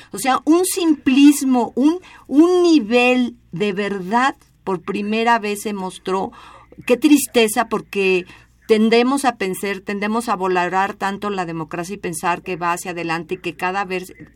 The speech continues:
va a ser mejor, ¿no? Y pues no, se da esta co-, esta situación en que no hubo una deliberación,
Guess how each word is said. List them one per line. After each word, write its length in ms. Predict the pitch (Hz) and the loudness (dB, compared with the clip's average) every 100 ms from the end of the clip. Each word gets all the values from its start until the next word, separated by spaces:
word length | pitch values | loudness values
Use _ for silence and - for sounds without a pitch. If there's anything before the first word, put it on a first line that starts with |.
| 175 | -6
va 60 | |
a 40 | 180 | -6
ser 280 | 185 180 170 | -6 -8 -8
mejor, 580 | 180 165 175 156 151 - - - - | -8 -8 -4 -4 -6 -14 -20 -20 -12
¿no? 260 | 160 175 - - - - | -4 -4 -6 -12 -20 -10
Y 260 | 202 226 | -4 -4
pues 300 | 247 226 214 | -4 -2 -2
no, 180 | 208 254 | 0 -4
se 140 | 277 202 | -4 -6
da 80 | |
esta 220 | 208 - 226 | -8 -8 -8
co-, 120 | 208 - | -8 -8
esta 320 | 190 - 214 | -10 -8 -10
situación 600 | 214 190 185 208 190 214 | -8 -10 -8 -8 -6 -4
en 100 | 214 | -2
que 160 | 196 | -2
no 380 | 196 208 226 254 | 0 2 4 2
hubo 120 | 262 | 0
una 240 | 254 254 240 | 0 0 0
deliberación, 1300 | 214 190 175 170 170 165 - 185 202 202 208 214 | 0 0 0 -2 -2 -4 -8 -4 0 2 0 -2